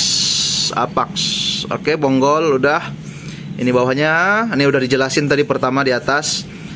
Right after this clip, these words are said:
Ini ori, eh, jadi serat karbon, eh, warna merah, U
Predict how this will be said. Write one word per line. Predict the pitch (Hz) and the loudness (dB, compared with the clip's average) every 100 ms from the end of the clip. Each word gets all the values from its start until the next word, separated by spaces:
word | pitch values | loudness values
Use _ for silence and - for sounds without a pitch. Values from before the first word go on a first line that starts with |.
| - - | -12 -2
Ini | 131 | 0
ori, | 127 131 147 196 | 2 2 2 0
eh, | - - 117 113 110 | -8 -4 -2 0 2
jadi | 127 | 2
serat | 135 123 - | 2 0 0
karbon, | 123 120 123 139 175 | -4 0 2 2 0
eh, | 185 - 82 113 113 113 | -8 -8 -4 0 2 2
warna | 117 117 | 2 2
merah, | 120 120 127 156 - - - - - - 117 | 0 0 0 -2 -6 -10 -12 -12 -12 -8 0
U | 123 | 0